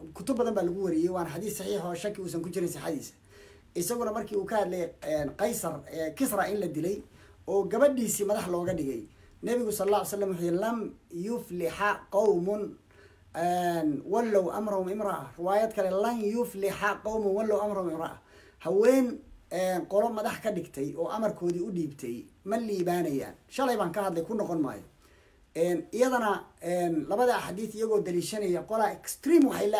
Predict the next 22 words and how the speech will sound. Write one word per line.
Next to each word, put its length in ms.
aaday 260
xagga 300
ah 160
oo 100
waxay 180
yidhahdeen, 300
"Haweentu 640
maba 220
noqon 220
karto 220
madax. 200
Maamulna 680
ma 80
qaban 240
karto." 260
Een, 520
iyadaa 400
mar 140
walbana 320
mas-uul 360
laga 160
yahay. 380